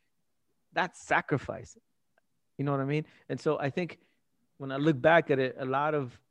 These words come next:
like, the decisions the generation of my parents made came from this belief of a better life without knowing what that meant to them.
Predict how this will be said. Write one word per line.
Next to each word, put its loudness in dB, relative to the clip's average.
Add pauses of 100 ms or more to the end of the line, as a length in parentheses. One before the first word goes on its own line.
like, -6 (340)
the -10
decisions -6 (640)
the -8
generation -2
of -6
my 0
parents -8
made -2 (460)
came -2
from -8
this -6
belief 0
of -2
a 0
better 4
life 4 (260)
without 4
knowing 0
what -4
that 2
meant -2 (120)
to 0
them. -4